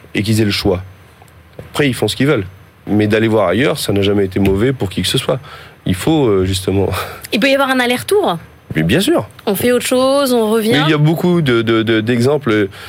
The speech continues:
Speaker 1: On, on, on imagine toujours que les carrières sont des carrières, euh,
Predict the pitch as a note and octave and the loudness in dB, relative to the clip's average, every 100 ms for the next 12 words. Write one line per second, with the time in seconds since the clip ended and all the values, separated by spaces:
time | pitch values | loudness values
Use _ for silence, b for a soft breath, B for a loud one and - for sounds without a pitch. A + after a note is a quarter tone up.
0 | B B - G#2+ - A2+ G#2+ A#2+ C3 C3+ | B B -2 0 2 0 0 0 2 2
1 | C3 C#3+ C#3 C#3+ D3+ D3+ A#2 G#2+ G#2+ A2 | 2 0 0 0 0 0 -2 -2 0 0
2 | B2 C3+ - G#2 G#2 G#2+ A#2 B2+ A2+ G2+ | 2 0 0 0 0 0 2 2 2 2
3 | G2 G2 | 2 0